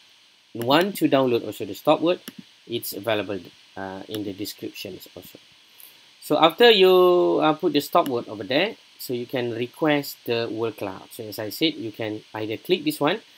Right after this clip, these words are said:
or you can just proceed with the line, and automatically you release your keyboard, uh, or your mouse, and automatically they give you some option and I'm going to request for the word cloud.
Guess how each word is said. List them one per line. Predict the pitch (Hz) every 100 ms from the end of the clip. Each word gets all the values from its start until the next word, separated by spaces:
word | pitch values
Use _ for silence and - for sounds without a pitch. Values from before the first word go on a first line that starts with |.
| _ _ -
or | 208
you | 208
can | 196 190
just | 190 190 185 -
proceed | - 160 156 180
with | 123 107
the |
line, | 107 120 160 214 240 - -
and | 156 190 196
automatically | 151 151 147 147 143 143
you | 120 117
release | 127 143 135
your | 110 104 110 110 - _ _ _ _
keyboard, | - 165 123 98 - - _ -
uh, | 113 110 -
or | 123 120
your | 113 110 107
mouse, | 104 147 123 101 -
and | 117 107
automatically | 104 113 107 113
they | 101
give | 101 117 117
you | 107
some | 107 107
option | 147 - 220 233 - - - 156
and |
I'm | 151
going | 143 143 139 -
to | 131 123 120 117 110
request | 110 - 110 -
for | 110 98
the |
word | 95 110 110 -
cloud. | 95 92